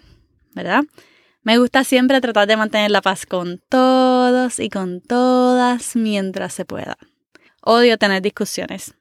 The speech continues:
Mayormente termino llorando <laughs> porque no me gusta la situación. Eh, odio cuando alguien no me está hablando. Así que mientras pueda, yo trato de mantener la paz con todo el mundo.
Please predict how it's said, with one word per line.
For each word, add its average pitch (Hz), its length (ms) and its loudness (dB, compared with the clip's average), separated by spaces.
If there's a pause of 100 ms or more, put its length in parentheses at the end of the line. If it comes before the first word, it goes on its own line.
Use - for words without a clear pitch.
(100)
Mayormente 277 480 2
termino 233 300 0
llorando 208 540 -6
<laughs> - 1200 -20
porque 226 240 2
no 220 120 2
me 226 140 4
gusta 240 240 0
la 214 100 -6
situación. 185 680 -10 (1120)
Eh, 226 480 2 (420)
odio 240 300 4
cuando 247 260 2
alguien 208 280 0
no 220 120 -2
me 208 80 -4
está 202 220 -4
hablando. 180 720 -6 (320)
Así 214 280 -4
que 269 240 0
mientras 247 540 0
pueda, 285 460 0
yo 226 160 -2
trato 240 240 -4
de 285 140 0
mantener 254 360 -2
la 254 140 0
paz 254 280 -2
con 220 260 -4
todo 175 280 -4
el 185 120 -8
mundo. 269 360 -4